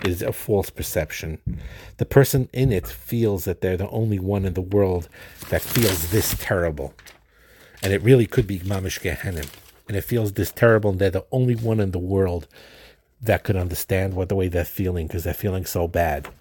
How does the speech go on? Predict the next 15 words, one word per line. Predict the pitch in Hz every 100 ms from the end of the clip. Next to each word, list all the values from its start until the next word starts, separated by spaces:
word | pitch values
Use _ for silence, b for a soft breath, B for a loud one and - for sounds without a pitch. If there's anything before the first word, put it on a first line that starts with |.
| _ _ B B B B B -
But | 110 101
they | 98
should | - 101
know | 104 120
they | 110
are | 98 95
not | 95
alone, | 95 92 95 85 78
because | 95 - 98 85
many, | 95 104 98 98
many | 95 95 90
share | - - 110 110
these | 98 87 80
very | 92 87 107 113 113 113 131
same | - - - 107 101 101 104